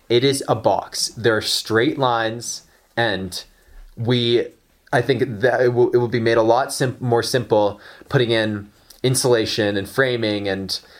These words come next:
creating all our cabinets and everything. Everything is straight. So even though we've never done this before and we're still gonna have to figure it all out, a-, at least it's straight. Whereas in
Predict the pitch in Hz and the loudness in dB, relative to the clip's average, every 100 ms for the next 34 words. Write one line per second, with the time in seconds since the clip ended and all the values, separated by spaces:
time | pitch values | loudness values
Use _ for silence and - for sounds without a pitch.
0 | - - _ _ _ - 147 139 135 127 | -20 -20 _ _ _ -2 0 2 2 2
1 | 120 120 - 143 139 135 - 123 110 117 | 2 2 0 0 0 -2 -2 -2 0 -2
2 | 113 135 170 175 165 - - - 107 107 | 0 2 2 2 0 0 -4 -2 0 0
3 | - - - _ - - - 139 139 165 | -2 -10 -12 _ -20 -8 0 2 2 2
4 | 170 156 143 135 127 123 117 - 120 - | 4 4 2 2 2 0 -2 -8 -6 0
5 | 117 110 107 - - 113 107 104 113 - | 2 2 -2 -10 -6 -4 -2 0 0 0
6 | - 123 113 113 - 110 107 - 113 117 | 0 2 2 0 0 -2 -2 -4 0 2
7 | 110 107 123 113 85 - _ - - 143 | 4 4 2 2 -2 -14 _ -8 -2 0
8 | 123 147 175 196 - - - - - - | 2 2 2 2 -2 -6 -6 -4 -2 -4
9 | - 127 104 - - 117 117 117 131 123 | 0 0 0 -2 0 2 2 0 0 0
10 | 120 | -2